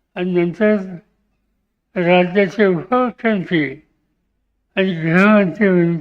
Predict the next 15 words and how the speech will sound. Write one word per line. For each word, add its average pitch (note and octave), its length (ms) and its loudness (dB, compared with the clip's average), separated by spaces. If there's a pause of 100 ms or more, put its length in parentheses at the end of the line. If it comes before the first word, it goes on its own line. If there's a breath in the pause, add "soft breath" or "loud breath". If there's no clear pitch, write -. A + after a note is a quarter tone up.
त्यांनी D#3 180 -4
काम C3 360 -6
केलं. C3 320 -10 (2250)
त्यांचे F#3 260 2
अनेक A#3 600 6
निर्णय F3 540 -2 (1200)
महाराष्ट्राच्या F3+ 920 -4
जनतेला F3 600 -6
भावले C3+ 560 -6 (2000)
आणि F3 160 -2
त्याचा G3 280 2
एक G#3 160 2
संदेश A3 540 4
दिला C#3 360 2 (1600)
की F#3+ 80 -2